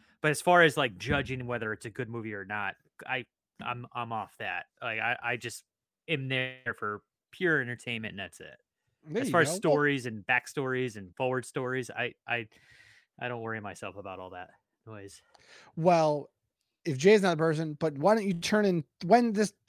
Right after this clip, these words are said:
Speaker 2: tomorrow, Wednesday the fifth, for the Dorkening's Star Wars Spectacular. Uh, we'll be talking everything Star Wars, all that. See, I worked in a transition there. Plug other shows, see what happens. Do, do, do, do, do. Um,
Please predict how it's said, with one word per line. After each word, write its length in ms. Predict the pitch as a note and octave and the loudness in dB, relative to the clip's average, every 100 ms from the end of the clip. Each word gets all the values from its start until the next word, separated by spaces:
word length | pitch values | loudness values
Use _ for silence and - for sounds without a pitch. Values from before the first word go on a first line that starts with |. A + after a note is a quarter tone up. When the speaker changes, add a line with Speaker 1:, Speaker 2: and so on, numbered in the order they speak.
| - | -8
Speaker 2:
tomorrow, 460 | C#3+ G3+ A3+ G#3+ F3+ | 0 6 8 8 6
Wednesday 400 | F#3+ G#3+ F#3 F#3+ | 4 4 4 2
the 120 | E3+ | 0
fifth, 460 | - G#3+ E3+ - - _ - - | 0 2 2 0 -18 _ -20 -20
for 320 | - E3 D#3 D3+ | -4 2 4 4
the 100 | D3+ | 2
Dorkening's 800 | E3+ E3 F3 D#3+ D3+ C3+ - | 0 0 -2 -2 -2 -4 -6
Star 280 | - D#3+ D#3 | -4 0 2
Wars 280 | D#3+ D3+ C#3 | 2 -2 -4
Spectacular. 840 | - D3 - D#3+ - C#3 A#2 A#2 - _ _ - | -6 -6 -2 -2 -2 -4 -6 -8 -12 _ _ -10
Uh, 80 | C3 | -4
we'll 100 | B2+ | -4
be 120 | B2+ | -4
talking 380 | B2 C3+ C3 C3+ | -4 -4 -4 -8
everything 320 | A#2+ B2 B2+ | -8 -8 -8
Star 300 | A#2+ C#3+ B2+ | -8 -4 -4
Wars, 500 | B2 A#2 A2+ A2+ G#2+ - - _ | -4 -8 -10 -10 -12 -18 -20 _
all 220 | A#2+ A#2+ A#2 | -4 -2 -2
that. 220 | A#2 - | -4 -6
See, 160 | G#3+ | -10
I 80 | G#3+ | -10
worked 300 | G3+ A3 - | -12 -16 -10
in 80 | G3+ | -8
a 60 | G3 | -6
transition 560 | F#3+ E3+ D#3 - D#3+ | -6 -4 -6 -6 -4
there. 420 | D3 C3 C3+ D3 | -4 -4 -6 -10
Plug 260 | B2+ A#2+ C#3 | -8 -6 -2
other 220 | C3+ C#3 | -2 -2
shows, 580 | C3 B2+ C3 C3+ C3+ C3 | -4 -4 -4 -4 -8 -8
see 140 | A2 | -6
what 120 | C#3+ C3 | -4 -2
happens. 600 | C3 B2+ C3+ C3+ C3+ - | -4 -6 -10 -10 -10 -14
Do, 120 | A2+ | -18
do, 80 | - | -16
do, 120 | G#2+ A2+ | -16 -14
do, 120 | - G#2+ C3+ C3 C3 - - - _ - | -16 -10 -6 -6 -8 -12 -20 -20 _ -6
do. 60 | D3 | -2
Um, 580 | C#3 C3+ B2+ B2 B2 | 0 0 -2 -6 -12